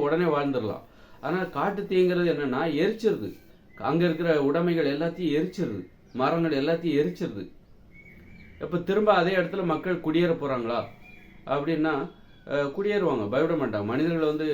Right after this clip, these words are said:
அஹ், இனிமே அந்த தப்பு நடக்காம இருக்கிறதுக்கு என்ன பண்ணணும், எதையுமே ப-, கத்துப்பாங்க, பாடம் கத்துப்பாங்க.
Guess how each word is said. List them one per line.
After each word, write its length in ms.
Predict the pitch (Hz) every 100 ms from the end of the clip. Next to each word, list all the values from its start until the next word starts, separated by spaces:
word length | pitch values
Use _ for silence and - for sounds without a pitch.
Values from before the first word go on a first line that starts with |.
| 110 87 - - -
அஹ், 160 | 123 131
இனிமே 280 | 175 208
அந்த 180 | 196 175
தப்பு 280 | 165 139 175
நடக்காம 460 | 156 143 151 175 165
இருக்கிறதுக்கு 460 | 139 139 139 170 139
என்ன 120 | 147
பண்ணணும், 480 | 135 123 117 107 90 - -
எதையுமே 360 | 131 175 180
ப-, 280 | 175 127 110
கத்துப்பாங்க, 540 | 135 - 190 135 92 - - - - - - -
பாடம் 340 | 135 170 185 151
கத்துப்பாங்க. 440 | 123 113 98